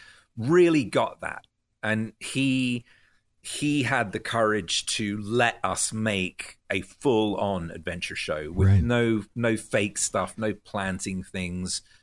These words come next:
Speaker 1: no pretending, no redoing. And it, that takes a lot of courage to
Speaker 2: Yeah.
Speaker 1: send a crew, i-, in many cases it was two crews, 'cause Steve would have his cameraman and sound man and I'd have mine, two, multiple crews, multiple teams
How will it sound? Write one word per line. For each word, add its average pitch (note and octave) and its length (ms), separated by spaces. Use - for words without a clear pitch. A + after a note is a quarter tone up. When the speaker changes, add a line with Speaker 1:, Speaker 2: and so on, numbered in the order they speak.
Speaker 1:
no G#2 180
pretending, G2 800
no G2+ 160
redoing. F2 920
And A2 160
it, C3+ 260
that E3 220
takes - 280
a C#3+ 40
lot A#2+ 180
of - 120
courage E2 580
to F#2 80
Speaker 2:
Yeah. E2 60
Speaker 1:
send A#2 540
a G#2 60
crew, G#2+ 680
i-, F#2+ 160
in G2 260
many A2+ 180
cases F#2 360
it - 80
was - 120
two B2+ 200
crews, D#2 360
'cause - 160
Steve G#2+ 300
would F2+ 120
have F2+ 180
his G2 140
cameraman E2+ 460
and D#2+ 120
sound E2 300
man D#2+ 160
and D#2+ 100
I'd E2 180
have D#2 180
mine, E2+ 320
two, C3 420
multiple C3 460
crews, F2 380
multiple A#2+ 380
teams F#2+ 380